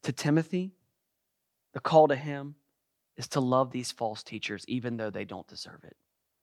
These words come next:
because Timothy was first loved by God and didn't deserve it. And for us this morning, as we listen to this reading from the Word of God, as we listen to Paul's words to Timothy,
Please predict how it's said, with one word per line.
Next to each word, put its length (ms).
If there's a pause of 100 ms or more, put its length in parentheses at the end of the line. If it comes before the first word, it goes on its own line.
(240)
because 260
Timothy 440
was 120
first 320
loved 220
by 140
God 260
and 100
didn't 220
deserve 380
it. 100 (1300)
And 120
for 240
us 460 (240)
this 240
morning, 460 (340)
as 160
we 160
listen 680 (300)
to 100
this 320 (960)
reading 480
from 180
the 80
Word 180
of 120
God, 200
as 120
we 80
listen 600 (180)
to 100
Paul's 580
words 380
to 120
Timothy, 600